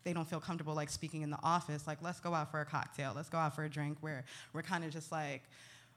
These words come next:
building down these walls and letting them know that I'm an ally and that I'm here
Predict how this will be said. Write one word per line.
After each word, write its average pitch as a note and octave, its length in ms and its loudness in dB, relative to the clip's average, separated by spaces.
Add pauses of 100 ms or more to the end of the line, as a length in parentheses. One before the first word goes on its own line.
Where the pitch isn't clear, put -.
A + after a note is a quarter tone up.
(760)
building A3 280 8
down G3 200 10
these F#3 240 2
walls D#3+ 420 8
and E3+ 100 2
letting F3+ 240 4
them E3+ 160 4
know D#3 220 2
that D#3+ 160 0
I'm D#3+ 220 2
an D#3 200 -2
ally G3 640 2 (220)
and E3 200 0
that D3+ 200 0
I'm D#3 180 0
here D3 600 -2